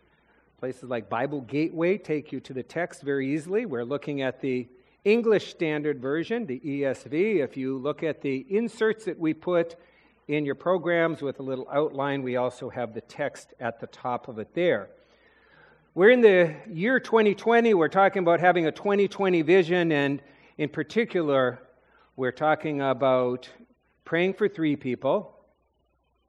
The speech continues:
finding three people in our life that we'd like to lift them before God, especially people who maybe are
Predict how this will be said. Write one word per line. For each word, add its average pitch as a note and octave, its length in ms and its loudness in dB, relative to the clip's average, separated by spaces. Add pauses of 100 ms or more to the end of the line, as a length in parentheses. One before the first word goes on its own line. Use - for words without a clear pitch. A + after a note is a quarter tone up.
(320)
finding C#3 280 -6
three F3 260 -6
people F3 360 -4
in F3 100 -2
our F3+ 80 -2
life C#3+ 400 2
that B2+ 260 -4 (680)
we'd B2 180 -4
like C#3+ 300 2
to D3 180 -6
lift D3 460 -4
them D3+ 320 2
before C#3+ 420 -4
God, C3+ 560 0 (600)
especially D3+ 420 -2
people D3+ 460 -4
who C3 160 -6
maybe C3 480 -2
are B2 320 -2